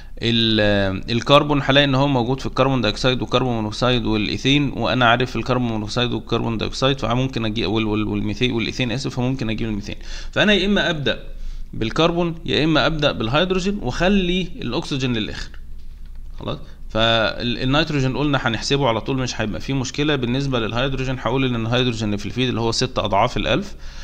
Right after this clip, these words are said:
هيساوي الهيدروجين اللي خارج اللي هي ستة أضعاف المية، زائد اتنين في، في، في العدد المولات بتاعة المية اللي في ستريم تلاتة، فهحسب عدد مولات المية. آم،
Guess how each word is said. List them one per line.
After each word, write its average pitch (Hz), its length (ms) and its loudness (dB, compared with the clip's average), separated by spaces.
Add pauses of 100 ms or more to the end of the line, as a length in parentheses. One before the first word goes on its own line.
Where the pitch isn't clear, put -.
(200)
هيساوي 139 400 2
الهيدروجين 127 460 2
اللي 101 120 0
خارج 120 240 0
اللي 107 120 0
هي 117 80 0
ستة 117 340 -2
أضعاف 107 300 0
المية، 120 400 2 (480)
زائد 123 640 0 (140)
اتنين 123 580 2
في، 95 380 -2
في، - 180 -4 (600)
في - 160 -6
العدد 107 500 0
المولات 107 260 0
بتاعة 113 240 0
المية 107 240 0
اللي 113 120 -2
في - 100 -8
ستريم 120 300 -4
تلاتة، 123 360 -2
فهحسب 156 480 -2
عدد 120 200 -2
مولات 104 300 -2
المية. - 320 -6 (2250)
آم، 95 520 -2